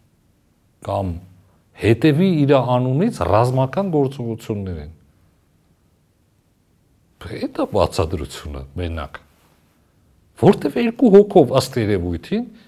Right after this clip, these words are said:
գիտեին ամբողջ պլանը, ծերից ծեր, բայց ով չկար ուրիշ թեկնածու, չէր կարա ուրիշ մարդ ուղարկեր։ Դրա համար այտենց Կոպիտ ու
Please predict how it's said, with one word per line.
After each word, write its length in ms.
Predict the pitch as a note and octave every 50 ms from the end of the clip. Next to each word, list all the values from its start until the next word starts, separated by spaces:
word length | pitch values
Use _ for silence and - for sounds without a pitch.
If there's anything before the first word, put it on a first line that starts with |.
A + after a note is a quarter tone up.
| _ _ _ -
գիտեին 440 | - B2 A#2 A#2 E3 E3+ F#3 G3 F3+ - - - -
ամբողջ 680 | - C3 C#3 C#3+ C#3+ C3 C3 D3 D3 C3 - - - -
պլանը, 460 | - - G#2+ G2+ F#2 E2+ E2 D#2+ D#2 D#2+
ծերից 440 | - - - G#2 G#2 A#2+ C#3 C#3 -
ծեր, 300 | - - - E2 E2 - - _ _ _ _ _ _ _ -
բայց 280 | A2 C3+ D3+ E3+ - - - - - - - - D#4+
ով 280 | G#3+ C4+ B3+ - - - -
չկար 460 | - - - - - - B3+ D4 C4
ուրիշ 260 | G3 C#3+ A#2+ A2+ G2+ -
թեկնածու, 600 | - G#2 G2 F#2 - F#2 F2+ D#2+ - - - - - - _ _ _ _ _ _ _ _ _ _ _ _ _ _ _ _ _ _ _ _ -
չէր 260 | - - - A#3 -
կարա 300 | - - D#3+ C3+ A#2+ G#2+
ուրիշ 300 | F#2 F#2 F2+ F2 - -
մարդ 320 | - F#2 D#2+ D2+ - - E2
ուղարկեր։ 460 | D#2+ D#2+ D#2 D2+ - - - D#2+ - - _ _ _ _ _ _ _ _ _ _ _ _ _ _ _ _ _ _ _ _ _ _ - -
Դրա 180 | F#2+ C3 F3+
համար 280 | A3 C4 C#4+ C#4 A3+ G3
այտենց 400 | F#3 - G#3+ G#3 F3+ - - - - - _ _ _ _ _ _ _ _ _ _ _ _ _ _ _ _ _ _ _ _ -
Կոպիտ 480 | - D#3 E3 E3 E3 - B3+ B3+ B3+ -
ու 140 | C#3 -